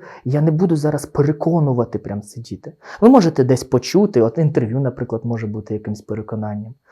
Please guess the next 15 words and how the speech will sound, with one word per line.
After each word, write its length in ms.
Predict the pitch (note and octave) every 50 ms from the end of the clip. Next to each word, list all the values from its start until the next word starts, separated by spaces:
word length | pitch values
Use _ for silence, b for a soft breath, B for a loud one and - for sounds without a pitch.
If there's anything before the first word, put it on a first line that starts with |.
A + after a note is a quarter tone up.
| B B B B
Але 180 | - C3 C3
я 140 | B2+ F3+ A3+
будую 420 | F#3+ D#3 D3+ C3+ D3+ D#3 C3+ B2+ -
таку 300 | C#3+ C3+ C#3 - E3+ E3
Україну. 600 | D3+ D3+ - C3+ C3 B2+ A#2 G#2 G2 F#2+ - -
Спочатку 500 | - - - C#3 - - D#3 D#3 - D3
в 40 | C3+
собі, 440 | - - D3+ D#3 E3 G3+ G#3 G#3 G#3 B B
а 80 | B A#2+
потім 300 | - - F#3+ F#3 - C3+
скільки 400 | - - - D#3 D3 C#3 - C3+
є 140 | B2 B2+ B2
сили 420 | B2+ - - F#3 E3+ C3+ A#2 - - - _ _ _ _ _
навколо 480 | - B2 B2 A#2+ - - G2+ F#2+ F#2 F#2+
себе. 340 | - - - G2+ G#2+ B2